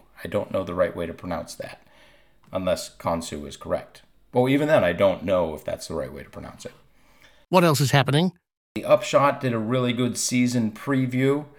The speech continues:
Speaker 1: Um, they had Brian Earhart on the show. They go over pace of play. It's a rule that's, that puts the entire group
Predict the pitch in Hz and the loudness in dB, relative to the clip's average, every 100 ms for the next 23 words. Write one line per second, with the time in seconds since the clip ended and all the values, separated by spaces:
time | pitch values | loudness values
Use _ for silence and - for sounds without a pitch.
0 | - - _ - 110 104 101 101 - - | -20 -20 _ -6 -2 2 0 -2 -8 -18
1 | - - 123 123 - 131 - _ _ 131 | -8 0 0 -2 -12 -14 -14 _ _ -2
2 | 139 131 127 123 117 110 135 135 131 127 | 0 2 4 4 2 4 4 6 6 6
3 | 120 113 135 127 120 113 120 120 110 - | 4 2 4 4 4 0 0 0 -2 -6
4 | 131 127 127 107 - - 120 113 113 147 | -4 -4 -2 -6 -8 -10 2 4 4 2
5 | 135 _ _ 117 110 104 113 127 120 107 | -8 _ _ -8 -4 -4 -2 -2 0 -2
6 | - - - 123 101 92 - 143 135 - | -4 -18 -18 -4 -4 -4 -6 -4 -4 -2
7 | 117 104 123 127 113 104 87 101 131 135 | -2 -2 -2 2 2 2 -4 -2 -2 -2